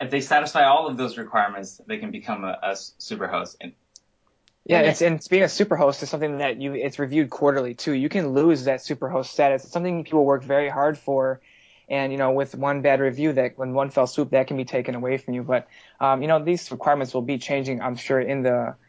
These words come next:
Speaker 2: you know, as the platform evolves and matures and grows. But, you know, if you do the right things and, and act in the right capacity that they want, that's conducive to growing the community, you, you'll be able to, to walk into a superhost status.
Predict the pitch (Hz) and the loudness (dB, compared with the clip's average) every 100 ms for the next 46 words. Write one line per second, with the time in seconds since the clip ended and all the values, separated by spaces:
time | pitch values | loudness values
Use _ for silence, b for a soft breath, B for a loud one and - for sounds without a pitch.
0 | _ 120 - 135 127 123 131 127 147 135 | _ -8 0 0 0 -2 -2 0 0 0
1 | - 135 131 127 120 131 127 127 127 131 | 0 -2 0 -4 -10 -6 0 0 0 -2
2 | 127 - 135 127 127 117 131 127 120 117 | -6 -2 -2 0 -4 -2 0 0 -2 -12
3 | _ 123 - B B B - 127 135 151 | _ -6 -6 B B B -8 -4 0 0
4 | 127 165 165 160 160 160 160 151 139 127 | 2 2 4 2 2 0 -2 0 -2 -2
5 | 131 123 135 143 135 135 131 - 131 131 | -4 -2 -4 -4 -2 -2 -2 -2 0 0
6 | 135 123 131 131 131 127 _ _ 123 143 | -2 -2 -2 -2 -2 -4 _ _ 0 2
7 | 147 - - 131 - 143 135 156 156 139 | 2 -2 -2 -2 -2 -4 -4 -2 -2 -2
8 | 135 139 147 123 - 135 147 160 165 - | 2 4 4 -2 -2 0 2 0 -4 -8
9 | b b - 135 127 143 139 143 123 120 | b b -6 -4 0 2 4 4 4 -2
10 | 123 117 - 123 113 - - 127 127 123 | -6 -8 -6 -4 -4 -10 0 2 2 -4
11 | 123 - 135 127 123 120 - - - - | -6 -4 -6 -4 -8 -8 -6 -6 -6 -12
12 | - | -20